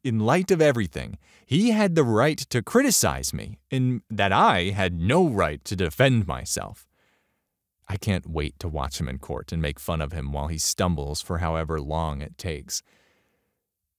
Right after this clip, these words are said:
The worst part is that he missed the qualifying exam, which was the entire purpose of the course, due to the time of his arrest. As a result, he'll have to pay for the entire experience again, which could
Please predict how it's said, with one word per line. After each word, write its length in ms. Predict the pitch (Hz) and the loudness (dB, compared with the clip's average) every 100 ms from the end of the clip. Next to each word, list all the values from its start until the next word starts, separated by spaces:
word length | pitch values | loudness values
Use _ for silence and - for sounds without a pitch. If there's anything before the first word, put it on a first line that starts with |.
| _ 139 | _ 2
The 120 | 143 | 4
worst 300 | 165 180 - | 6 4 2
part 300 | - - - - | -2 -4 -8 -4
is 160 | 101 | 0
that 140 | 110 107 | 2 4
he 100 | 104 | 4
missed 480 | 101 120 - - | 4 4 0 -2
the 100 | 117 | -4
qualifying 720 | 104 101 98 95 98 90 82 76 | 0 2 2 2 0 0 0 -2
exam, 540 | 76 80 71 57 113 | -2 -2 -4 -6 -8
which 220 | 113 107 | -6 -4
was 140 | 120 101 | -2 -2
the 140 | 120 156 | -2 2
entire 560 | 143 - 147 233 240 | 2 2 2 2 0
purpose 420 | - 160 139 123 | 0 0 2 0
of 140 | 117 90 | 0 -4
the 80 | 80 | -6
course, 500 | - - - - - - | -4 -4 -4 -8 -8 -8
due 220 | 101 127 143 | 2 2 4
to 160 | 127 | 2
the 100 | 107 | 0
time 380 | - 117 104 92 | 0 2 2 2
of 140 | 78 | 0
his 180 | 85 73 | -4 -4
arrest. 480 | 65 71 58 - - _ _ _ _ _ _ | -4 -6 -6 -10 -16 _ _ _ _ _ _
As 240 | 101 143 160 | 0 2 2
a 60 | |
result, 480 | 156 139 131 165 180 | 2 2 4 2 0
he'll 200 | - 160 | -2 0
have 180 | 165 175 | 2 0
to 100 | 165 | -2
pay 300 | - - 165 | -6 -4 -4
for 160 | 180 143 | -2 -4
the 180 | 117 95 | -2 -2
entire 640 | 92 _ - 160 175 143 | -4 _ 2 4 4 2
experience 560 | 101 - 85 73 73 | 0 -2 0 0 -2
again, 380 | 76 76 64 85 - _ - | -4 -4 -4 -8 -12 _ -6
which 260 | 151 - | -6 -2
could 200 | 156 139 | -2 -2